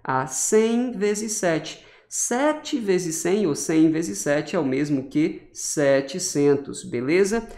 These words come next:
Deixa eu só mudar um pouquinho a posição disso aqui pra deixar mais centralizado.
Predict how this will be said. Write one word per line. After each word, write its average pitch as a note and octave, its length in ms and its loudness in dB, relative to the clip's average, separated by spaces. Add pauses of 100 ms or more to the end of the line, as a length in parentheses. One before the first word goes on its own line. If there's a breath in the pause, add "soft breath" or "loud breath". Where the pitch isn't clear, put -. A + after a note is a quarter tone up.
(200 loud breath)
Deixa G3 220 0
eu G3 40 -2
só B3+ 320 -6
mudar G3 280 0
um F3 100 -2
pouquinho C#3+ 320 -2
a C#3 60 -8
posição B2+ 440 -4
disso B2 220 -8
aqui - 220 -10
pra F#3 120 -8
deixar E3+ 280 -4
mais G#3+ 300 0
centralizado. D3+ 920 -2